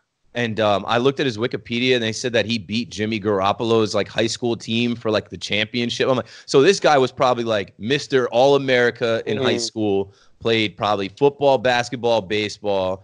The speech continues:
Speaker 1: stuck with baseball 'cause he's a white dude, and he's just, like,
Speaker 2: <laughs>
Speaker 1: figuring it out now.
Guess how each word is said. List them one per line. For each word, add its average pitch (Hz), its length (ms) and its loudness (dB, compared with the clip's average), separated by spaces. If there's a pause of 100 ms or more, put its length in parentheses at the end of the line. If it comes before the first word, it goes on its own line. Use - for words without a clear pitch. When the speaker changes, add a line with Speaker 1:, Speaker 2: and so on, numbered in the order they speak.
(200)
Speaker 1:
stuck - 380 -2
with 120 180 0
baseball 123 500 2
'cause 107 200 -8
he's 107 160 -8
a 110 60 -2
white 113 360 0
dude, 110 440 -2 (340)
and 110 100 -4
he's 113 160 -2
just, 113 220 -4
like, 104 400 0
Speaker 2:
<laughs> - 80 -18
Speaker 1:
figuring 147 400 2
it 131 100 4
out 127 260 2
now. 120 680 0